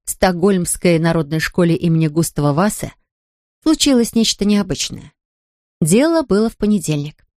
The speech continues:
В одном из начальных классов как раз шел урок чтения. Вдруг в дверь кто-то едва слышно постучал.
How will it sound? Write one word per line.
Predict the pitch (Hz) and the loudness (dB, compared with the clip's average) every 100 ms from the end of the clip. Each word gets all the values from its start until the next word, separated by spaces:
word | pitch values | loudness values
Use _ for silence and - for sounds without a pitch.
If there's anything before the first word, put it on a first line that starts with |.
| _ _ _ _ - | _ _ _ _ 0
В | |
одном | 208 240 330 247 | 2 4 2 2
из | |
начальных | 180 180 220 196 160 | 0 0 0 0 -2
классов | - 135 143 - 214 | -4 -4 -4 -4 -6
как | - 170 | -4 -2
раз | 202 226 | -2 -2
шел | - 190 - | -2 -2 0
урок | 170 160 | -2 -2
чтения. | - - 135 127 120 _ _ _ _ _ _ | -6 -4 -4 -6 -10 _ _ _ _ _ _
Вдруг | 165 302 - - _ - | 0 0 -2 -12 _ -8
в | 175 | -2
дверь | 220 349 | 0 -2
кто-то | - 269 269 | -2 -4 0
едва | 233 220 311 | -2 0 -2
слышно | 403 - 277 240 | -2 -2 -2 -2
постучал. | 240 226 233 - 156 | -4 -4 -4 -4 -6